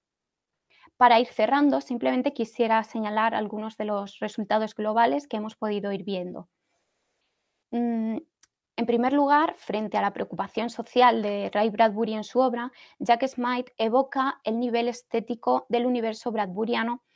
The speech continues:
que se manifiesta en la creación y la representación de estos espacios. Además, ambos hacen uso de diversos elementos de la ciencia ficción y los mezclan con el pasado. Pero la película propone ese escenario visual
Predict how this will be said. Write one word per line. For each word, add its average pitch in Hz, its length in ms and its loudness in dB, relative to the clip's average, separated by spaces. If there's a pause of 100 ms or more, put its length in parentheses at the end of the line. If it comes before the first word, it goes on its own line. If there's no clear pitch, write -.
(140)
que 269 80 -4
se 269 120 -2
manifiesta 269 840 0
en 254 100 -4
la 254 140 0
creación 240 580 -2
y 226 100 -6
la 214 120 0
representación 214 920 -4
de 214 80 -4
estos 208 280 -10
espacios. 185 720 -10 (640)
Además, 233 600 2 (260)
ambos 262 300 0
hacen 269 240 -2
uso 302 200 -2
de 247 120 2
diversos 220 480 -4
elementos 233 500 -2
de 220 60 -2
la 214 100 0
ciencia 220 360 -6
ficción 277 540 -2 (280)
y 254 80 -2
los 254 160 0
mezclan 285 500 0
con 240 220 -2
el 214 100 -2
pasado. 190 520 -6 (500)
Pero 262 160 2
la 269 140 4
película 302 520 2 (160)
propone 240 680 0
ese 247 180 -2
escenario 233 480 -4
visual 226 500 2